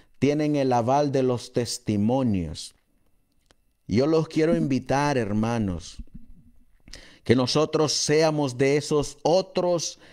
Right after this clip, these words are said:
que no estaban dispuestos a negar los puntos de fe y la experiencia que Dios le dio a este pueblo, ni tampoco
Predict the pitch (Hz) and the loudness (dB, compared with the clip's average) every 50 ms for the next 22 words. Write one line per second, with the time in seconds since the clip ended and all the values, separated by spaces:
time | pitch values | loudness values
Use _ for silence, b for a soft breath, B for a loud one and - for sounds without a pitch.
0 | B B B - 131 127 139 147 151 147 - 156 156 156 160 156 151 143 131 139 | B B B 2 2 2 2 0 -2 -2 0 2 2 2 2 2 0 0 0 0
1 | 127 - - - - 156 156 147 - - 160 147 - - 139 131 127 123 120 117 | -2 -2 -4 -2 0 0 0 0 0 -2 -2 -2 0 0 -2 0 0 0 0 0
2 | 131 143 151 156 156 147 139 - b b b b b b b - 117 127 123 - | 0 2 2 0 0 -2 -6 -10 b b b b b b b 0 2 2 2 0
3 | - - - - 156 165 165 165 160 151 - - 135 131 117 110 107 120 123 117 | -4 -10 -4 -2 0 0 0 0 -2 -2 0 0 0 0 0 -2 -2 -2 -2 -2
4 | - - - 131 131 123 110 95 92 - b b b b b b b 135 139 139 | -4 -4 -2 0 0 0 0 -2 -6 -10 b b b b b b b 0 2 2
5 | - 127 - - - - - 131 127 131 135 151 170 170 170 170 156 - - - | 0 -2 -4 -6 -6 -2 0 0 2 2 2 2 2 0 0 0 -2 -2 -2 -2
6 | 120 110 104 90 82 - - _ _ _ _ _ _ _ _ _ - 120 117 107 | -2 0 0 -2 -4 -6 -10 _ _ _ _ _ _ _ _ _ 0 0 0 2
7 | 117 127 143 151 151 147 143 - - 123 127 127 120 113 120 127 143 151 151 143 | 2 2 2 2 2 0 -2 -2 -2 0 0 0 0 2 0 2 2 2 4 4
8 | 131 123 123 127 123 - - - 127 117 110 - - 123 131 131 127 110 98 95 | 2 2 2 0 -2 -4 -4 -2 -2 -2 -2 -2 -2 0 2 2 2 0 0 0
9 | 90 90 87 80 - b b b b b b b b b 117 135 151 156 147 135 | 0 0 -2 -4 -6 b b b b b b b b b 2 2 2 2 0 0
10 | - - 131 127 127 123 120 - - 175 175 170 - - - - 117 95 85 - | -2 -2 0 0 0 -2 -2 -2 0 2 2 0 0 -4 -4 -2 -2 -2 -2 -6